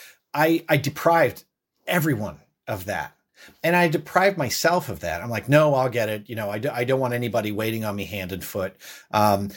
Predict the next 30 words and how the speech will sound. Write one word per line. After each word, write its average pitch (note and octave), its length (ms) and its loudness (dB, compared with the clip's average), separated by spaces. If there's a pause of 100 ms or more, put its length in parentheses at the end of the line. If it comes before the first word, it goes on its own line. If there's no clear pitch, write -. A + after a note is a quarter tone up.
(160)
and B2 140 2
God C3+ 200 8
forbid C#3+ 360 0
I A#2 60 2
tell A#2 220 -2
anybody A2 360 -4
how G2 240 -4
I G#2 60 -2
was F#2+ 240 -6
really G2 240 -6
feeling, G2 580 -8
because A2+ 520 -4
a B2+ 60 -8
lot C3+ 280 2
of F#3+ 80 4
the D3+ 60 0
time G#2 520 0
I - 460 -20
was - 100 -8
feeling D#3 300 4
okay. F#2+ 640 -2
There C3 120 -2
was F3 180 2
some A2 220 2
of G#2 60 -2
the A2 60 0
time A2 420 -2
when F#2+ 140 -4
it D3+ 100 -4
was A#2+ 240 -4